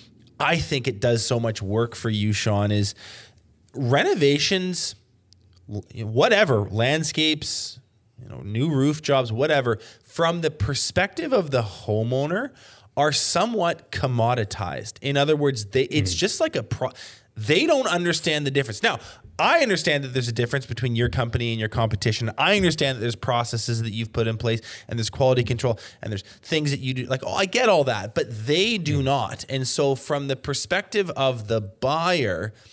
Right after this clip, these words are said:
Speaker 1: personal brand matters a great deal because to the, the lens that le-, they're looking at it too,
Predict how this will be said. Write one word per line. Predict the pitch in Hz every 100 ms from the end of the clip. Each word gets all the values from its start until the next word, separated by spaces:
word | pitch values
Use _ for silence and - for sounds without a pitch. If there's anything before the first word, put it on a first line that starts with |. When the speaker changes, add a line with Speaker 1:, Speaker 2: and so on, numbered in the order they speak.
| _ - - _ -
Speaker 1:
personal | - 262 - 349 202
brand | 120 135 147 147 127 107
matters | 104 123 127 123 110
a | 117
great | 104 110 127 101
deal | 117 120 104
because | 113 - 117 113 -
to | - 113
the, | 98 117
the | 110 117
lens | 110 139 170
that | 139 113
le-, | 110 117
they're | 117 117 131
looking | 156 180 185 190
at | 190
it | 185
too, | - 190 220 277